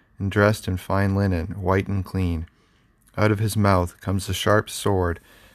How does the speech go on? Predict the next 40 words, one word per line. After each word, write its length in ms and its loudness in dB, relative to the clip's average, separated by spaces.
with 160 0
which 320 0
to 100 -2
strike 440 0
down 280 0
the 80 0
nations. 600 -4
He 220 -4
will 220 6
rule 280 6
them 300 0
with 160 -4
an 120 -2
iron 340 0
scepter. 580 -4
He 140 -6
treads 520 2
the 140 0
winepress 720 0
of 160 -10
the 100 -6
fury 520 2
of 140 -2
the 100 -2
wrath 360 0
of 80 -12
the 120 -6
God 240 0
Almighty. 560 -2
On 220 2
his 260 0
robe 420 2
and 160 -2
on 180 0
his 180 -4
thigh 460 0
he 200 -2
has 280 4
his 280 -6
name 380 -2